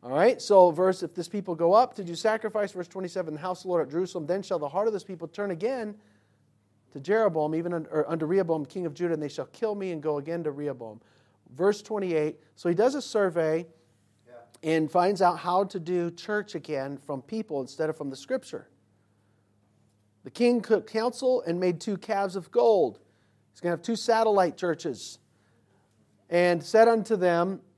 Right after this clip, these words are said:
Speaker 1: "It is too much for you to go up to Jerusalem. Behold, thy gods, O Israel, which brought thee up out of the land of Egypt." And he set one in Bethel, that's kind of that southern area where he was over, and the other put he in Dan, that's the northern section. He had, so he had these regional places of worship.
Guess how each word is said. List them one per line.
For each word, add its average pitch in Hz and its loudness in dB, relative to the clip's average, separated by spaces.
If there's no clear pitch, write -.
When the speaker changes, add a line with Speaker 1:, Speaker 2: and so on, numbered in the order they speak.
Speaker 1:
"It 226 2
is 302 2
too 320 4
much 285 2
for 294 -6
you 240 0
to - -10
go 196 2
up 196 6
to 185 -12
Jerusalem. 170 -4
Behold, 185 0
thy 190 2
gods, 208 -2
O 180 -2
Israel, 156 -2
which 160 -4
brought 202 -2
thee 214 -4
up 196 -2
out 196 0
of 196 -6
the 180 -10
land 196 -4
of 185 -14
Egypt." 214 -6
And 165 -2
he 180 -4
set 196 -2
one 196 2
in 277 -2
Bethel, 226 2
that's 160 -10
kind 190 -4
of 175 0
that 165 -4
southern 185 -2
area 165 0
where 147 -6
he 190 -10
was 156 -4
over, 147 -6
and 175 -2
the 170 -2
other 220 4
put - -4
he 190 -6
in 160 -2
Dan, 151 -4
that's 139 -6
the 160 -4
northern 160 -4
section. 127 -12
He 147 -12
had, 151 -8
so 170 -8
he 170 -2
had 170 -2
these 139 -10
regional 190 -8
places 156 -10
of 143 -16
worship. 170 -12